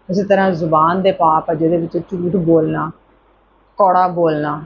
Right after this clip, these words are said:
بے فضول بولنا، ਤੇ ਫਿੱਕਾ ਬੋਲਣਾ। ਇਹ ਵੀ, ਅਹ, ਮੌ-, ਅਹ, ਜੁਰਮ ਦੇ ਲਿਹਾਜ਼ ਨਾਲ ਇਹਨਾਂ ਦੀਆਂ ਵੀ ਧਾਰਾਵਾਂ। ਅਗਰ ਤੁਸੀਂ ਝੂ-, ਝੂਠ ਬੋਲਦੇ, ਕਿਸੇ ਦਾ ਕਤਲ ਹੋਇਆ, ਉਸ ਦੇ ਵਿੱਚ ਤੁਸੀਂ ਝੂਠ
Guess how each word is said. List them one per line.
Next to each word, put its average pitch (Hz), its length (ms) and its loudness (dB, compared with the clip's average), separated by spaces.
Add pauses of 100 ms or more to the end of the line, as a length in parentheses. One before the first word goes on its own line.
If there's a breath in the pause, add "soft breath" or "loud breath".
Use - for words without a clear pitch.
(480)
بے 226 180 2
فضول 208 520 -4
بولنا، 151 400 -2 (440)
ਤੇ 247 80 2
ਫਿੱਕਾ 180 400 -2
ਬੋਲਣਾ। 147 360 -8 (2500)
ਇਹ 277 100 4
ਵੀ, 302 240 2
ਅਹ, 208 540 4
ਮੌ-, 208 440 2
ਅਹ, 208 460 -2
ਜੁਰਮ 247 380 2
ਦੇ 214 100 4
ਲਿਹਾਜ਼ 202 380 2
ਨਾਲ 190 100 -4
ਇਹਨਾਂ 190 160 0
ਦੀਆਂ 190 160 0
ਵੀ 190 100 0
ਧਾਰਾਵਾਂ। 143 580 0 (1600)
ਅਗਰ 196 140 2
ਤੁਸੀਂ 196 320 -4
ਝੂ-, 185 280 -2
ਝੂਠ 190 480 -4
ਬੋਲਦੇ, 170 580 2
ਕਿਸੇ 185 220 -6
ਦਾ 180 120 0
ਕਤਲ 196 380 0
ਹੋਇਆ, 156 360 0
ਉਸ - 360 -6
ਦੇ 214 100 2
ਵਿੱਚ 180 220 0
ਤੁਸੀਂ 190 220 -4
ਝੂਠ 180 300 -6